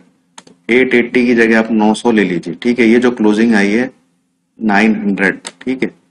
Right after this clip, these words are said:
क्योंकि daily पे level थोड़ा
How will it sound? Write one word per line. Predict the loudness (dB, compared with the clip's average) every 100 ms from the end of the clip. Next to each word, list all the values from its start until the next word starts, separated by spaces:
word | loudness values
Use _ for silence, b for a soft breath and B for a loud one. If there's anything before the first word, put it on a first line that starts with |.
| _ _ _ _ _ _ _ _ _ _ _ _
क्योंकि | -8 -4
daily | 0 2 2
पे | 2 2
level | 2 2 0
थोड़ा | 0 0